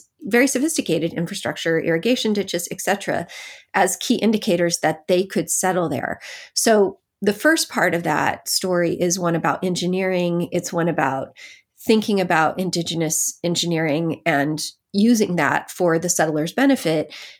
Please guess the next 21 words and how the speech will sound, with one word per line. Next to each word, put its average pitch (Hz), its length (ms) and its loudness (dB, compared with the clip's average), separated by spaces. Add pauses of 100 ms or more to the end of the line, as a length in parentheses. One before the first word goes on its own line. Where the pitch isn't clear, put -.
(180)
But 208 140 0
the 226 60 2
second - 480 0
part 165 460 0
is 180 540 0 (420)
the 196 120 2
cultural 220 440 0
significance 208 760 0
of 185 180 0
that 185 220 0
landscape 165 640 -2
to 202 220 2
Indigenous 165 480 -2
people 202 540 -2
as 151 220 -2
homelands. 202 800 -2 (440)
So 220 300 4
Indigenous 196 500 2
people 175 540 0
had 165 460 -2 (160)
lived 185 520 2